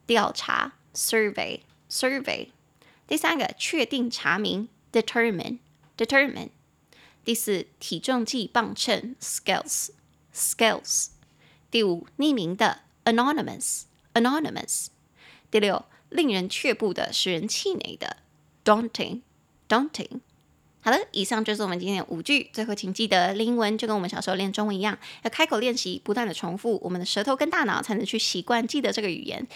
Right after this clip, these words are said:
才能一秒说出我们脑中想要说的英文哦。Practice makes progress。那你可以拉到节目资讯栏去订阅每周的口说练习，每周我们一起记起来十个英文句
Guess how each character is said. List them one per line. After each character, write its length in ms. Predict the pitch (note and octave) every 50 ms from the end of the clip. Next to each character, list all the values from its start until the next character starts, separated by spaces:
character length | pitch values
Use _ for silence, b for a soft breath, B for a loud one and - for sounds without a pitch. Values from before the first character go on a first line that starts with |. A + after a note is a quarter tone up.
| B B
才 140 | B - G3+
能 100 | G3 G#3
一 120 | - D4+ D4+
秒 160 | A3+ - F#3
说 180 | - - A#3+
出 80 | A#3+ B3+
我 60 | A#3+
们 160 | A#3+ A3+ G#3
脑 280 | G#3 G3+ G3+ G#3+ A3+ A3+
中 320 | B3 - D#4+ D4+ E4+ G4
想 160 | F4 - B3+ -
要 80 | G3+
说 160 | G3+ - A3
的 80 | G#3+ G#3
英 120 | A#3+ C#4+
文 120 | C4 B3+ B3 B3
哦。 160 | B3+ B3+ - _
Practice 380 | - A#3+ - - - - G#4+ -
makes 240 | - F#4+ F#4+ G4 -
progress。 540 | - - A4 B4+ C5 - - - - - - - B B B B B B
那 100 | B F4+
你 120 | F4+ D#4+ C#4
可 80 | C#4
以 40 | C4+
拉 140 | B3 A#3+ A#3
到 100 | B3 B3
节 140 | A#3+ A#3 A3+
目 80 | A#3
资 100 | A3+ -
讯 160 | C4 - C#4+
栏 220 | C4+ A#3 G#3+ G#3 G#3+
去 100 | - A3+
订 220 | G#3+ A3 G#3+ G#3+
阅 100 | G#3 G#3
每 160 | G3+ G3+ -
周 140 | - - G3
的 80 | G3 F3+
口 160 | - - E3+
说 160 | - A3+ A3
练 160 | B3 C#4 C4+
习， 300 | C4 - G#3 A3 B3 - -
每 160 | A#3 G#3 F#3+
周 140 | F#3 G#3+ A3+
我 40 | G#3
们 160 | G3 G3 G#3
一 60 | A3
起 100 | - -
记 140 | - - A3+
起 100 | - -
来 140 | F#3 F#3 A#3
十 220 | - - - E4
个 400 | G#4+ B4+ B4+ - A#4+ A4+ F4+ -
英 220 | - F4+ G#4 G#4 G4+
文 160 | F#4+ F#4 F#4+
句 80 | G4